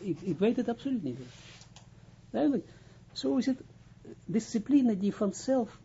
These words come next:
van binnen komt. Je hoeft niets te zeggen,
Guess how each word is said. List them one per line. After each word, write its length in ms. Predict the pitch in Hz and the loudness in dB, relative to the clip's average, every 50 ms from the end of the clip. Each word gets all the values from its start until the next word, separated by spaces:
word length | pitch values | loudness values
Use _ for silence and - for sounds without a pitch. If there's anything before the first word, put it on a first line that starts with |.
| - - - | -20 -20 -4
van 220 | - 185 175 175 | 2 2 4 4
binnen 260 | 180 262 254 196 156 | 6 6 6 6 6
komt. 280 | - - 143 123 123 - | 4 2 -2 -2 -2 -2
Je 80 | 160 | 0
hoeft 240 | 156 233 247 233 - | 0 0 0 0 0
niets 480 | 208 214 226 214 - - - - - - - - - - - - - - - - - - - - | 0 0 0 -2 -4 -10 -16 -16 -20 -20 -20 -20 -20 -20 -20 -20 -20 -20 -20 -20 -20 -20 -14 -4
te 120 | - 175 | -2 -2
zeggen, 340 | 165 - 196 170 - 160 | 2 2 2 4 4 2